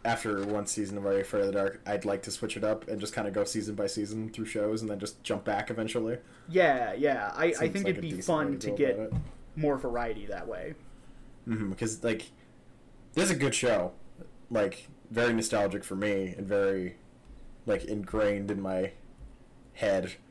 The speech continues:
Speaker 1: but
Speaker 2: Canadian D N A?
Speaker 1: Yes,
Speaker 2: Canadian
Speaker 1: but I'd
Speaker 2: D N A?
Speaker 1: like,
Speaker 2: Oh
Speaker 1: I'd
Speaker 2: my god.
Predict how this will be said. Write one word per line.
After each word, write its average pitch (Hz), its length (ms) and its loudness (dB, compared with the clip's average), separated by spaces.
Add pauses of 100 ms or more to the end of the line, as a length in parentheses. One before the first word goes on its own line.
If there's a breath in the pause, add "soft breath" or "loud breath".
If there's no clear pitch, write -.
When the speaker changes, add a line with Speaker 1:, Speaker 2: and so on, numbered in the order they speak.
(200)
Speaker 1:
but 101 340 2 (160)
Speaker 2:
Canadian 131 520 0
D 127 180 -6
N 117 140 -4
A? 131 240 -2 (680)
Speaker 1:
Yes, 143 400 6
Speaker 2:
Canadian 160 280 4
Speaker 1:
but 147 80 6
I'd - 0 -
Speaker 2:
D 135 60 6
N 135 60 2
A? 165 100 8
Speaker 1:
like, - 100 4
Speaker 2:
Oh 151 100 6
Speaker 1:
I'd 147 60 4
Speaker 2:
my 131 120 0
god. 110 400 -4